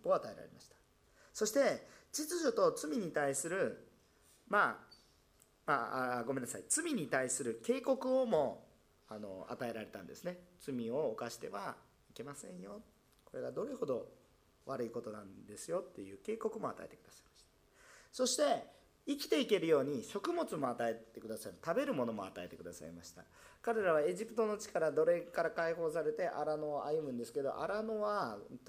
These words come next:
何もないから荒野なんですね。食べるものがないから荒野。そこに食べるものを与えてくださいました。そして、どうなりましたか？住む土地を与えてくださいました。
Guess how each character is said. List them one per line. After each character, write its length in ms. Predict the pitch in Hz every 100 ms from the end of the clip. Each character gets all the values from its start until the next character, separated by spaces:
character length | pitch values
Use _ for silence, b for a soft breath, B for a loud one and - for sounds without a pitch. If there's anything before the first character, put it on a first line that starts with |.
| -
何 240 | 147 180
も 140 | 214 220
な 120 | 226
い 80 | 202
か 100 | 139
ら 180 | 131 117
荒 160 | 127
野 120 | 123 123
な 120 | 120
ん 80 | 90
で 80 |
す 120 | 78 156
ね。 180 | 220 - - _ _ _ _ _ -
食 100 | 165
べ 100 | 208
る 80 | 190
も 120 | 151
の 120 | 147
が 100 | 139
な 120 | 139
い 60 | 143
か 100 | 123
ら 140 | 107 95
荒 140 | 85
野。 80 | 80 B B
そ 140 | - 131
こ 120 | 143
に 140 | 170 175
食 140 | 117
べ 100 | 196
る 80 | 240
も 140 | 202
の 80 | 120
を 100 | 98
与 60 | 98 90
え 40 |
て 100 | 90
く 80 | 76
だ 100 | 80
さ 120 | -
い 40 | 78
ま 140 | 78
し 100 | -
た。 80 | - - _ _ _ _ _ _ _ _ _ _ _ _ _ _ - B B B B B B
そ 140 | 240
し 80 | 233
て、 420 | 285 220 127 - - _ _ _ _ _
ど 140 | 214 202
う 20 |
な 100 | 139
り 80 | 117
ま 80 |
し 80 | 113
た 60 | -
か？ 120 | 190 226 -
住 260 | - 262 240
む 80 |
土 220 | - 147 151
地 200 | - 269
を 220 | 233 123
与 220 | 117 113
え 40 |
て 100 | 107
く 80 | 92
だ 100 | 95
さ 140 | - 92
い 60 | 92
ま 80 | 87
し 100 | -
た。 160 | 104